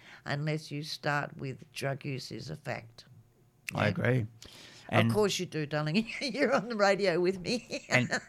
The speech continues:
Speaker 2: peer education is, uh, shown to be effective. I
Speaker 1: It,
Speaker 2: mean
Speaker 1: it's the most effective way of getting information out there and providing support. And unless you see yourself as a peer, it doesn't matter whether you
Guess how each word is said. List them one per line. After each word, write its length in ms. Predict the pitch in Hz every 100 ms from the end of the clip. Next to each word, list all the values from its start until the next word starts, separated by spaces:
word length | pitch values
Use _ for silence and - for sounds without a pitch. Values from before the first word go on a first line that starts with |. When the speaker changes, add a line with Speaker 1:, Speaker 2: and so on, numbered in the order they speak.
| -
Speaker 2:
peer 200 | 131 117
education 600 | 117 113 123 123 - 117
is, 340 | 113 - - - - -
uh, 60 | 147 -
shown 560 | - - - 127 135 139
to 160 | 139
be 160 | 131 135
effective. 480 | 135 151 156 - -
I 40 |
Speaker 1:
It, 60 | 110
Speaker 2:
mean 100 | 123
Speaker 1:
it's 200 | 277 -
the 120 | 285
most 560 | 277 233 226 285 320 -
effective 500 | 220 170 - 147 156
way 240 | 131 120
of 100 | 147
getting 260 | 170 147 143
information 680 | 135 135 143 131 - 139 131
out 240 | 143 -
there 160 | 151 160 - - - -
and 200 | 240 226
providing 500 | 254 220 170 165 214
support. 480 | - - - 285
And 140 | 165 185
unless 360 | 190 233 277
you 60 | -
see 240 | 190 -
yourself 540 | 165 120 165 - 131 127
as 160 | 90 -
a 60 |
peer, 480 | - - 165 104 - - - - - _
it 40 |
doesn't 280 | - 185 302
matter 220 | 294 202
whether 240 | 170 160 139
you 320 | 143 151 180